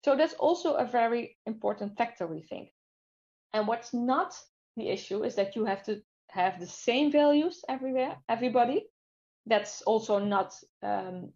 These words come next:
uh, necessary, because it adds, if you think something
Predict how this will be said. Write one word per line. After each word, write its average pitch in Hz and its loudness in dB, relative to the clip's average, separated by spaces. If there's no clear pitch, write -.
uh, 185 -8
necessary, 269 0
because 190 0
it 208 -2
adds, 220 0
if 254 0
you 233 0
think 220 -2
something 202 -4